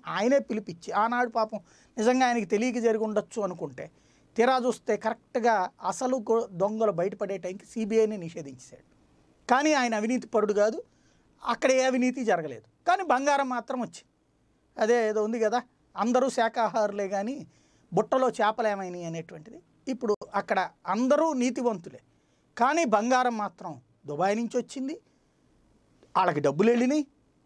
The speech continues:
ఇక్కడికి అది కిలోల లెక్కన డైరెక్ట్గా ముఖ్యమంత్రి కార్యాలయానికే వచ్చింది,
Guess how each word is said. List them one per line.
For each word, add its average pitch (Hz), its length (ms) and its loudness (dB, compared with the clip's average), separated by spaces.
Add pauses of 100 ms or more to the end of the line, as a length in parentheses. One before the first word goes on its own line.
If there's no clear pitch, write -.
(320)
ఇక్కడికి 311 300 0
అది 220 120 0
కిలోల 233 420 2
లెక్కన 233 380 -4 (840)
డైరెక్ట్గా 240 580 0
ముఖ్యమంత్రి 254 480 -2
కార్యాలయానికే 254 640 0
వచ్చింది, 269 420 -4